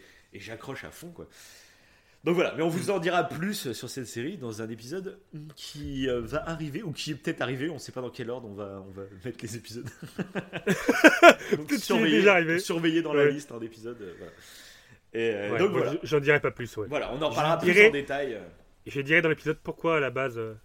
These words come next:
Speaker 2: j'étais pas trop chaud pour regarder.
Speaker 1: Voilà.
Speaker 2: Ça, vous le saurez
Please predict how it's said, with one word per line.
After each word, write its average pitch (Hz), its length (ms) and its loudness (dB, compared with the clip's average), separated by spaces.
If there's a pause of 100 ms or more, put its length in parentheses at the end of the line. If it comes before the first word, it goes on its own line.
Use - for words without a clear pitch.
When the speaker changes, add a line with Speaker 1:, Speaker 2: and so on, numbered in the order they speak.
Speaker 2:
j'étais 117 240 -10
pas 110 440 -8 (500)
trop 147 180 -6
chaud - 200 -8
pour 117 160 -10
regarder. 113 440 -4 (220)
Speaker 1:
Voilà. 87 280 -14
Speaker 2:
Ça, 139 220 -4
vous 127 160 -6
le 123 80 -8
saurez 131 400 -4